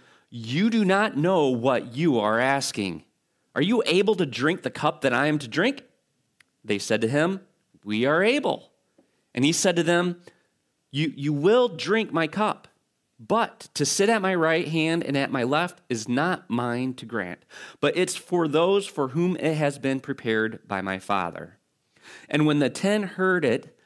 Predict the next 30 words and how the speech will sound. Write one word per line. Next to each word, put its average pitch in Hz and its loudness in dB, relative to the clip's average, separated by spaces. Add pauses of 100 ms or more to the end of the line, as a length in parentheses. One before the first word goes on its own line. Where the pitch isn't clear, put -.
(160)
they 147 2
were 135 0
indignant 117 -2 (400)
and 123 0
the 113 2
two, 147 0
at 117 2
the - -4
two 127 -4
brothers. 120 -2 (540)
But 196 0
Jesus 175 -2
called 160 0
them 170 0 (380)
to 185 0
him 117 0
and 127 -2
said, 104 -2 (520)
'You 147 2
know 160 2
that 147 0
the 139 0
rulers 180 2
of 170 -4
the 170 -4
Gentiles 131 0
lord 151 2
it 220 4
over 220 2
them, 107 -2